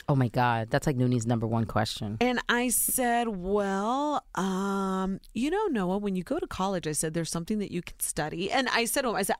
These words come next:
Speaker 2: "I don't know the answer to that." I said, "But I think that we can, we can discover that together as you continue to get older,
Speaker 1: Yeah.
Speaker 2: right?" But anyway, back to, like, wh-, with him, he wanted to read in the car.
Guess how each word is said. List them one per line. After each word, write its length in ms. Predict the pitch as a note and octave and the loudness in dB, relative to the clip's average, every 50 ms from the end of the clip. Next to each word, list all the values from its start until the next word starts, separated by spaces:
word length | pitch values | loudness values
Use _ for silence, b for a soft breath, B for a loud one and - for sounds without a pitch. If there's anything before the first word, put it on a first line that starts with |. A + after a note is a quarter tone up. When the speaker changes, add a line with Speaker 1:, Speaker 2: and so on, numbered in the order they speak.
| - | 2
Speaker 2:
"I 140 | G#3+ A#3 C#4+ | 2 2 2
don't 180 | D4+ C#4+ A3+ G#3 | 2 -2 -2 -2
know 100 | G#3 G3+ | -2 -4
the 180 | F#3+ F#3+ - | -4 -6 -6
answer 260 | - D#3+ D3+ - - E3 | -6 -6 -6 -6 -8 -8
to 100 | - F3 | -6 -4
that." 140 | E3 E3 F#3 | -2 -2 -2
I 60 | G3+ | -2
said, 160 | G3 - G3+ F#3 | -2 0 0 0
"But 100 | F3 - | 0 0
I 100 | F3 F3 | 0 -2
think 220 | - G3+ G3+ F3+ | -2 -4 -2 0
that 120 | G#3 - | -2 -2
we 140 | - F#3+ F#3 | 0 -2 -2
can, 300 | E3+ - F#3+ F#3 F3+ E3+ B B B B B B B B - | -2 -2 -2 -2 -4 -6 B B B B B B B B -4
we 140 | F3+ G#3 | -2 -2
can 280 | F3 - G#3 F#3+ F3 D#3 - | 0 0 0 -2 -2 -2 -2
discover 480 | G3+ F#3 - - - F#3+ E3+ E3 F#3+ F#3 | -2 -2 -2 -2 -2 0 0 0 0 0
that 220 | E3+ D3+ C3 - | 0 -2 -2 -2
together 560 | - - G3 E3 A3 B3+ D#4+ D4+ G#3+ F#3+ - - | -2 -2 0 2 2 2 2 2 0 0 0 0
as 240 | - E3 D#3 D3+ E3+ | -2 -2 -2 -2 -4
you 80 | E3 | -4
continue 440 | - G3 F3 D#3+ - E3+ E3 E3 E3+ | -2 -4 -4 -2 -2 -2 -2 -2 -2
to 80 | E3+ F#3 | -2 0
get 180 | F3 G3+ G#3+ A#3+ | 0 0 2 4
older, 380 | D4 G#4+ - - - - - - | 4 2 2 0 -2 -6 -2 2
Speaker 1:
Yeah. 80 | - F#3 | 2 4
Speaker 2:
right?" 280 | F3+ F#3 B3+ C#4 - B B B B B B B - | 4 4 4 2 -2 B B B B B B B 0
But 340 | G3 G#3+ A#3+ A3 A3 - - - | 4 6 6 6 6 4 2 2
anyway, 340 | C#4+ E4 D#4+ B3 G#3 F#3 F#3+ | 4 4 4 4 4 2 2
back 300 | F3 G#3 G3+ G3 A3 - | 4 2 2 2 2 0
to, 120 | - A#3 | 0 2
like, 180 | A3 G#3+ F#3 - | 2 2 0 2
wh-, 240 | - F#3+ G#3+ G3 - | 2 2 2 2 2
with 140 | G3 G3 - | 0 0 2
him, 260 | A#3 B3+ C4 A3 G3+ | 2 2 2 2 0
he 160 | F#3 - A3+ | 0 -2 0
wanted 300 | G#3+ G3 A3 A#3 B3 A#3+ | 0 2 2 2 2 2
to 80 | G3 F#3+ | 2 0
read 380 | E3+ D#3+ G3 A3 A3 A3 G#3+ - | 0 0 -2 -2 -2 -2 -4 -2
in 220 | - - F#3+ F#3 | -2 0 0 0
the 60 | F3+ | 0
car. 520 | E3+ - A#3 B3+ B3+ F3+ D#3+ G#2 - E3+ | 0 0 2 2 4 2 2 -2 -6 -10